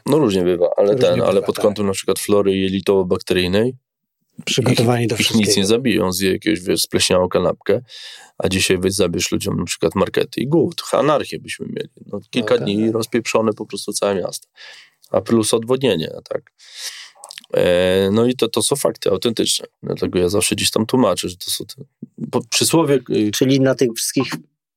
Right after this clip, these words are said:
Speaker 3: nie chcę, żeby to śmiesznie zabrzmiało, bezdomnych z miasta patrzysz jak na guru przetrwania.
Speaker 1: Na nich to ja na przykład zawsze mam taką teorię, jakby na przykład,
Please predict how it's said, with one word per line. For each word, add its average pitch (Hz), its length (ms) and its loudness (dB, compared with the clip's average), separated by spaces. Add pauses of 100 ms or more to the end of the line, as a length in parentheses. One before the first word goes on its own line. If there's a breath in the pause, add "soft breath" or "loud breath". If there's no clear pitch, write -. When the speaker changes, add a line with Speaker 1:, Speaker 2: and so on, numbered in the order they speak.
(120)
Speaker 3:
nie 131 120 0
chcę, - 100 -2
żeby 117 160 0
to 123 120 2
śmiesznie - 560 0
zabrzmiało, 117 720 2
bezdomnych 123 600 2
z 113 60 -4
miasta 120 300 0
patrzysz 131 300 0
jak 127 140 2
na 135 140 2
guru 131 260 2
przetrwania. - 640 -4
Speaker 1:
Na 107 260 2
nich 135 220 -2
to 107 100 2
ja 101 120 4
na 101 100 0
przykład 104 300 -2
zawsze 92 280 0
mam 90 140 2
taką 92 300 0
teorię, 78 340 2
jakby 80 260 -2
na 87 100 2
przykład, - 420 0